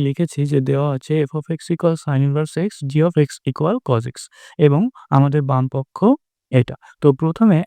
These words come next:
আমরা g of pi by two minus theta এবং g of two theta-র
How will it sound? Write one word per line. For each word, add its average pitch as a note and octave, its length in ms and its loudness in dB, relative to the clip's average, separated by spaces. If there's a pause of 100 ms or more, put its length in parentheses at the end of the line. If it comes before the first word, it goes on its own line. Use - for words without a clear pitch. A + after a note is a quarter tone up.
আমরা D#3 160 0 (140)
g - 20 -14 (240)
of F#3+ 80 -4 (180)
pi C#3 220 0
by D#3 120 2 (120)
two F3+ 180 6
minus F3+ 360 2
theta C#3+ 260 -4 (220)
এবং C#3+ 140 0 (160)
g - 20 -8 (220)
of F3+ 80 -4 (120)
two D#3 180 0
theta-র E3+ 240 0